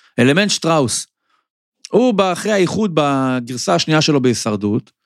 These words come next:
ידע לזגזג, הוא עלה על זה שאני תמיד צריך שיזדק-, יזדקקו לי. עכשיו, הוא, הוא לא עושה את זה מהמובן, אני חושב שקייסי יותר חכמה ממנו, יותר גם מניקית ממנו. אבל היא מזהה את זה שתמיד צריך שידרשו לך,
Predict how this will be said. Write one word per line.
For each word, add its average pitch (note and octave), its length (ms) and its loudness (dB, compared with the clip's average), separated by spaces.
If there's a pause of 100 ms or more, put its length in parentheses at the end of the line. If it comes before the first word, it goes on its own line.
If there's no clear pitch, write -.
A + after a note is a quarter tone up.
(340)
ידע A#3 220 2
לזגזג, C#4 520 0
הוא G#3 140 2
עלה A#3 140 2
על A#3 120 0
זה G#3+ 140 -2
שאני A3+ 260 -2
תמיד B3 260 0
צריך B3+ 140 -4
שיזדק-, G#3 600 -2
יזדקקו F3 560 0
לי. C3 180 0
עכשיו, C3 240 0
הוא, C3+ 120 2
הוא C3+ 120 2
לא F3 60 4
עושה A3 120 -2
את F#3+ 40 -4
זה E3 80 2
מהמובן, B2+ 340 2
אני A#2+ 100 0
חושב D3+ 380 0 (1000)
שקייסי C#3 280 0
יותר C3 140 0
חכמה A#2+ 460 0
ממנו, C#3 200 2 (520)
יותר - 220 0
גם B2 200 2
מניקית C3 420 -2
ממנו. D#2 240 -10 (800)
אבל A#2+ 360 0 (140)
היא G3+ 120 2
מזהה F#3 420 2
את D#3 80 -2
זה C#3+ 140 2
שתמיד G3 420 -2
צריך - 180 -2
שידרשו A#3 500 0
לך, A#3 220 0